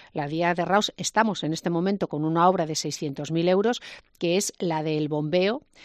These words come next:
y la de también las revisiones periódicas de la limpieza que finalizará antes del verano. Y tenemos un mapa de puntos, eh, de, de zonas inundables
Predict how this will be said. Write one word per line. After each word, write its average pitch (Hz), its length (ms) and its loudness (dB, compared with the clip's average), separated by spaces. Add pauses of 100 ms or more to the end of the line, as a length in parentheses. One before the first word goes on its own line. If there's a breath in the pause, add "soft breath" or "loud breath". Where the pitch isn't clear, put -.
(200 loud breath)
y 208 300 -2
la 160 120 -2
de 165 120 -2
también 175 520 0
las 156 240 0
revisiones 170 760 -2
periódicas 170 640 -2
de 180 100 -4
la 165 120 0
limpieza 190 500 0
que - 160 -2
finalizará 156 800 0 (280 loud breath)
antes 170 360 0
del 160 200 -2
verano. 160 380 2 (240 loud breath)
Y 214 120 -4
tenemos 165 540 -2
un 202 180 0
mapa 185 420 2 (300 loud breath)
de 170 180 -2
puntos, 185 580 0
eh, 170 500 2
de, 156 380 0
de 147 160 -8
zonas 190 580 2
inundables 185 640 2